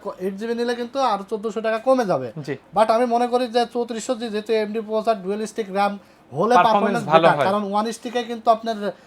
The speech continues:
Speaker 1: পারফরম্যান্স ফল্ট করবে, মিনিমাম পঁচিশ থেকে তিরিশ পার্সেন্ট পারফরম্যান্স ফল্ট করবে। So ডুয়াল স্টিক নিলেই কিন্তু আপনি পারফরম্যান্সটা ভালো পাবেন। তো এরপরে আপনার গেমিং ক্যাসিং, পাওয়ার সাপ্লাই, মনিটর সহকারে, সাথে কিবোর্ড মাউস ফ্রি থাকবে। মানে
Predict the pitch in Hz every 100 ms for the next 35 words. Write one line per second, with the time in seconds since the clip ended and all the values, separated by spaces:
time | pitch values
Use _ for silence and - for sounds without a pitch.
0 | - - 131 190 185 226 233 233 208 202
1 | 208 185 160 185 214 226 226 208 214 208
2 | 226 - 226 240 254 247 220 214 - 202
3 | 214 226 214 _ - 190 196 196 180 185
4 | 165 151 135 120 - - _ 233 196 214
5 | 233 233 247 - 214 226 226 226 226 220
6 | 214 185 196 202 - 170 165 190 - 208
7 | 185 131 - - - _ - 220 208 233
8 | 240 220 233 160 147 202 226 214 208 226
9 | 214 214 208 233 226 240 196 202 214 214
10 | 214 220 226 196 208 196 208 220 208 226
11 | 214 220 214 214 202 247 269 - - -
12 | - 131 156 202